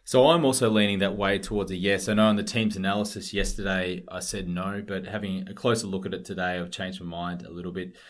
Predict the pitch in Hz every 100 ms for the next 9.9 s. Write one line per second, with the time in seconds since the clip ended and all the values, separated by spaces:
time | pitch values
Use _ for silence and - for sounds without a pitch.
0 | - - - 110 - 151 156 - 127 107
1 | 110 107 107 104 98 98 - 98 95 101
2 | 101 107 113 - 107 95 98 92 - 95
3 | 92 92 90 - - 110 95 92 - 101
4 | 117 104 101 - 95 98 90 - 95 92
5 | 87 92 98 95 - - - _ - 95
6 | 95 - 107 104 104 107 120 104 95 92
7 | 87 87 82 90 90 - _ _ _ _
8 | - 95 95 95 - 120 - 147 170 143
9 | 120 110 107 110 104 110 110 107